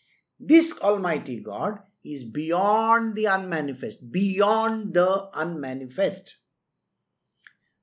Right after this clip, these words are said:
Beyond the unmanifest is the Supreme God.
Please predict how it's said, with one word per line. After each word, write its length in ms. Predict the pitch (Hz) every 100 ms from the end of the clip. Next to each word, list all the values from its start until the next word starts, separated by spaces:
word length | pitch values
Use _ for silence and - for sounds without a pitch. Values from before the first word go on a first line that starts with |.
| 131
Beyond 480 | 160 220 254 294 277
the 100 | 247
unmanifest 720 | 226 214 196 185 202 185 -
is 140 | 175
the 100 | 180
Supreme 500 | 175 180 175 180 175
God. 300 | 147 135 107